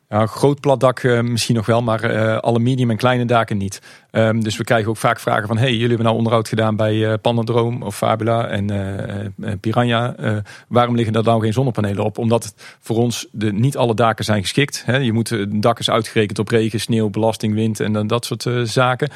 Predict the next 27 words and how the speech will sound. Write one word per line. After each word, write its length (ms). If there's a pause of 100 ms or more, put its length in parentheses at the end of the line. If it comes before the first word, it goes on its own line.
(120)
Als 120
je 80
daar 160
al 180
basis 380
zonnepanelen 440
op 100
gaat 120
leggen, 200
dan 100
heb 80
je 80
minder 260
ruimte 300
om, 180
eh, 180
andere 300
zaken 320
op 80
te 80
vangen. 200
Dus 80
niet 160
alle 160
daken 280
zijn 160
geschikt. 420